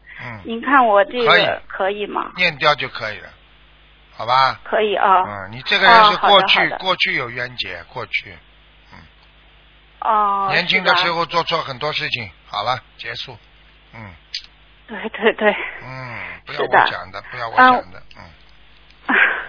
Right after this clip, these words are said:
Speaker 1: 嗯。
Speaker 2: 是的。
Speaker 1: 嗯。
Speaker 2: 嗯，我需要放多，放生多少啊？
Speaker 1: 放生一千五百条，嗯。
Speaker 2: 一千五百条是吧？
Speaker 1: 好吧。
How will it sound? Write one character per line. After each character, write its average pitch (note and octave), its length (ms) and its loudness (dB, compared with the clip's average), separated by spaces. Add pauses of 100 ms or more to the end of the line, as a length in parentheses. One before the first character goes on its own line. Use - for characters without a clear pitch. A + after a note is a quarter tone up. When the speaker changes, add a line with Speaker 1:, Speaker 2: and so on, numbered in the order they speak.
Speaker 1:
嗯。 G#2+ 100 -16 (680)
Speaker 2:
是 - 120 -8
的。 - 220 -6 (220)
Speaker 1:
嗯。 G2 300 -20 (580)
Speaker 2:
嗯， B3 300 -2
我 C4 160 8
需 C#4+ 160 -4
要 D#4 140 10
放 C4+ 240 4
多， G#3+ 160 -6 (140)
放 C4 180 0
生 C#4 160 -6
多 G3 180 -4
少 - 200 -6
啊？ G#3 120 -10 (680)
Speaker 1:
放 E3 160 0
生 F3 140 0
一 E3+ 80 -4
千 E3 240 -2
五 D3+ 80 -12
百 D3 160 2
条， G#2 200 -10 (440)
嗯。 F#2 60 -20 (1040)
Speaker 2:
一 C4 100 -18
千 G#3+ 200 -8
五 G#3 120 -8
百 G#3 180 0
条 - 240 -6
是 - 100 -10
吧？ F3+ 360 -6
Speaker 1:
好 A2 100 -12
吧。 C3+ 340 2